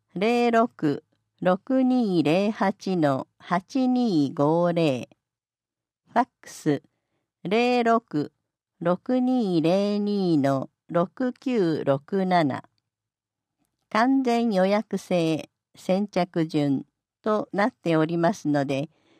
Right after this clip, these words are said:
受診希望の方は、お電話、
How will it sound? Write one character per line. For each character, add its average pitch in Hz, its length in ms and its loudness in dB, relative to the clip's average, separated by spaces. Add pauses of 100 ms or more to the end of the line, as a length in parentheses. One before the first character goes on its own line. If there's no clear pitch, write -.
(180)
受 190 140 0
診 254 340 -2
希 214 200 -6
望 226 260 2
の 220 160 0
方 208 400 -2
は、 156 300 0 (380)
お 165 120 -2
電 208 320 0
話、 143 300 -2